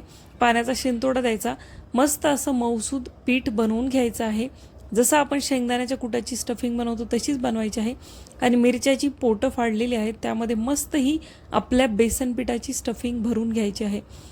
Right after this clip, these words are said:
अगदी अप्रतिम चव लागते. शेंगदाण्याच्या कुटाने, भरल्या मिरचीने बऱ्याच जणांना ॲसिडिटीचा प्रॉब्लेम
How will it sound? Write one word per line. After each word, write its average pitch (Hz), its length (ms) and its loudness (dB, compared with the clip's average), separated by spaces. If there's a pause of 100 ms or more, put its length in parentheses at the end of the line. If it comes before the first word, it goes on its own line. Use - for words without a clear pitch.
(200)
अगदी 226 320 2
अप्रतिम 247 840 0
चव 269 280 0
लागते. 240 460 -2 (420)
शेंगदाण्याच्या 285 640 4
कुटाने, 262 500 -2
भरल्या 240 360 2
मिरचीने 247 440 -2
बऱ्याच 240 440 2
जणांना 262 300 -2
ॲसिडिटीचा 233 760 -4
प्रॉब्लेम 220 420 -2